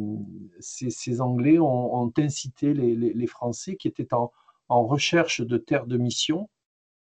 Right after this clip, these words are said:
ces missionnaires protestants comme eux, bien sûr, euh, ces, ces Anglais les ont aidés à s'installer, et depuis, euh, il y a eu une,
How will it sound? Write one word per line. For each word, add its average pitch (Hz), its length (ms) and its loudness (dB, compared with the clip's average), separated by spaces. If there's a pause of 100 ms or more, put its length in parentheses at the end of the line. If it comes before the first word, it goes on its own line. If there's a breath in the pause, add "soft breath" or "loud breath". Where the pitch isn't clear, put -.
(400)
ces - 160 -8
missionnaires 131 480 -2
protestants 120 500 -2
comme 120 260 4
eux, 170 40 6
bien 113 200 -2
sûr, 185 320 -2 (560 loud breath)
euh, 104 1400 -2
ces, 113 760 2
ces 120 260 -4
Anglais 131 280 0
les 120 200 -2
ont 120 140 0
aidés 120 200 0
à 123 60 -4
s'installer, 117 540 0
et 170 160 4
depuis, 139 560 -2
euh, 110 180 2
il 104 120 -2
y 110 80 -2
a 107 40 -2
eu 135 220 -2
une, 110 260 -6